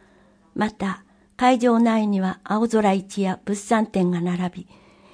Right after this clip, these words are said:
夜にはみこしとお囃子の共演が行われるなど、大盛況の一日でした。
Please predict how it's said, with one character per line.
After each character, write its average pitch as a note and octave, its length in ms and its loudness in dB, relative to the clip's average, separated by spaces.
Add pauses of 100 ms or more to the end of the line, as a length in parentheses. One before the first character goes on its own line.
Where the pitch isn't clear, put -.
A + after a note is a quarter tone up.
(120)
夜 A3+ 300 6
に G#3+ 140 4
は F#3+ 240 0
み A3+ 120 -2
こ A#3 160 2
し - 140 -6
と F#3+ 200 -2
お F3+ 80 -8
囃 A3+ 360 0
子 G#3 100 -4
の G3 120 0
共 G3+ 260 0
演 F#3 180 0
が F3+ 200 -4
行 F#3 220 -6
わ G3 260 0
れ F3+ 140 -4
る F#3 100 -4
な F3 140 -6
ど、 - 180 -12 (560)
大 A#3 220 2
盛 A#3 180 2
況 A3+ 280 0
の F3 120 4
一 F3 260 0
日 F3 280 0
で E3+ 120 -6
し - 100 -20
た。 - 200 -20